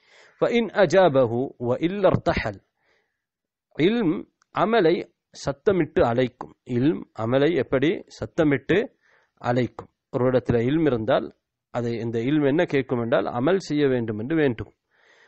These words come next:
فَإِنْ أَجَابَهُ، அந்த அமல் வந்து இல்முக்கு பதிலளித்தால், அதாவது அந்த அமல் அவ-, செயல் ரூபத்தை எடுத்தால்,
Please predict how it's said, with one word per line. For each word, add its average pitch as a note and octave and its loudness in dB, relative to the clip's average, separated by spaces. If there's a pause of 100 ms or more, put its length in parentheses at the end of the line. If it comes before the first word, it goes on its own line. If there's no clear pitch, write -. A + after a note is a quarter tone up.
(160)
فَإِنْ C#3+ 0 (100)
أَجَابَهُ، G#2 -4 (240)
அந்த C#3+ 0
அமல் G3+ 4
வந்து D#3 4
இல்முக்கு D3 2
பதிலளித்தால், A#2+ 0
அதாவது A#2+ 0
அந்த A#2 -2
அமல் B2 0 (260)
அவ-, A#2 -2 (680)
செயல் C3 0
ரூபத்தை A#2+ -2
எடுத்தால், A#2 0